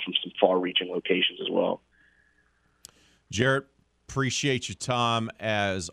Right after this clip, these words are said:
Speaker 2: always, my friend. Enjoy your time up in the Rust Belt. Enjoy being in the Queen City as well. And we'll talk to you next week, brother.
Speaker 1: Appreciate y'all, man. Y'all have a great one.
Speaker 2: Jarrett Rozier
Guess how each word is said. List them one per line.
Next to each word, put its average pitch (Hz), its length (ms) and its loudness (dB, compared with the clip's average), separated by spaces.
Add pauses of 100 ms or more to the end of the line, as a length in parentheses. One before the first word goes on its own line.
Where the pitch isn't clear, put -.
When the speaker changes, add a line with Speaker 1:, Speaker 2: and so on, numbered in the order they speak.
Speaker 2:
always, 101 680 2
my 95 200 0
friend. 95 280 -2
Enjoy 104 920 0 (420)
your 95 180 -2
time 98 400 0
up 104 300 -2
in 98 320 -2
the 90 220 -4
Rust 98 440 -2
Belt. 101 200 0
Enjoy 95 440 0
being 98 280 -2
in 92 260 -4
the 82 60 -4
Queen 101 520 -2
City 92 480 -4
as 87 380 -2
well. 95 400 -2 (380)
And 85 80 -6
we'll 95 80 -4
talk 98 240 0
to 101 60 -4
you 92 40 0
next 92 240 -2
week, 131 160 -4
brother. 107 240 -2 (1120)
Speaker 1:
Appreciate 120 460 4
y'all, 117 180 4
man. 107 240 0
Y'all 104 180 4
have 101 40 -2
a 107 100 -4
great 104 140 4
one. 98 180 -4 (1300)
Speaker 2:
Jarrett 104 280 -2
Rozier 73 280 -4